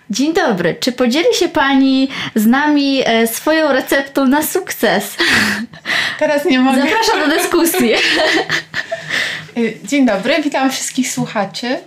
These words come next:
Speaker 2: mm, tejże audycji. Oto ja, Kasia Kwiecień. <laughs>
Speaker 1: Proszę
Speaker 2: Mm.
Speaker 1: powiedzieć coś więcej.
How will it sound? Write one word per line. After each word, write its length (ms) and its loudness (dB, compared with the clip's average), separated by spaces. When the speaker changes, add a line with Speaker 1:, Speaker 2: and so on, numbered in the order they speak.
Speaker 2:
mm, 600 0
tejże 360 -2
audycji. 640 -2
Oto 200 -4
ja, 180 -2
Kasia 260 -8
Kwiecień. 560 -12
<laughs> 760 -20
Speaker 1:
Proszę 220 0
Speaker 2:
Mm. 60 0
Speaker 1:
powiedzieć 360 -2
coś 180 2
więcej. 520 0